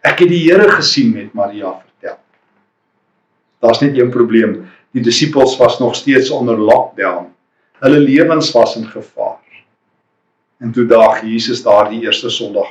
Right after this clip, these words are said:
aand op. Jy ken die verhaal daar van Johannes twintig, vanaf vers negentien tot sesentwintig.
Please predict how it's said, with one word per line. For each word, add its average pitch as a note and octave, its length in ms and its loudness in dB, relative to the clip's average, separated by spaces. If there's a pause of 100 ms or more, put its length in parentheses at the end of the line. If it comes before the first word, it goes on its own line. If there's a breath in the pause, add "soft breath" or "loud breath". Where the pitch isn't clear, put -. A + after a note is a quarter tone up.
aand F#2+ 180 -12
op. - 220 -8 (260 loud breath)
Jy B2+ 160 0
ken E3+ 160 4
die F3 140 2
verhaal G#2 340 4
daar A2 300 6 (220)
van B2 120 -4
Johannes A#2 400 0
twintig, C#3+ 480 0
vanaf A#2 320 -4
vers A#2+ 240 -2
negentien A#2 560 -6
tot A2+ 140 -10
sesentwintig. A2+ 880 -6